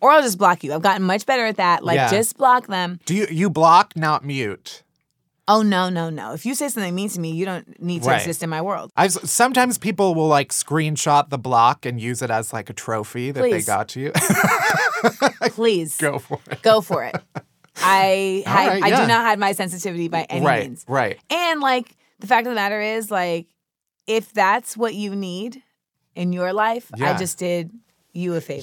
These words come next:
Speaker 2: You're welcome. <laughs>
Speaker 1: You're welcome. I just gave you your sense of purpose
Speaker 2: Yeah.
Speaker 1: that you needed. So there it is.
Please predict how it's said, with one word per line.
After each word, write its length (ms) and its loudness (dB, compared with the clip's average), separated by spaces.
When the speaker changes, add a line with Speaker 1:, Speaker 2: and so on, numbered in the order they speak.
Speaker 2:
You're 120 -2
welcome. 500 -4
<laughs> 60 -20
Speaker 1:
You're 140 -4
welcome. 560 -4
I 140 -2
just 180 -4
gave 300 -2
you 380 -4
your 300 -6
sense 300 -8
of 460 -4
purpose 680 -6
Speaker 2:
Yeah. 200 -2
Speaker 1:
that 160 2
you 100 -6
needed. 560 -6
So 240 -6
there 220 -6
it 160 -12
is. 120 -20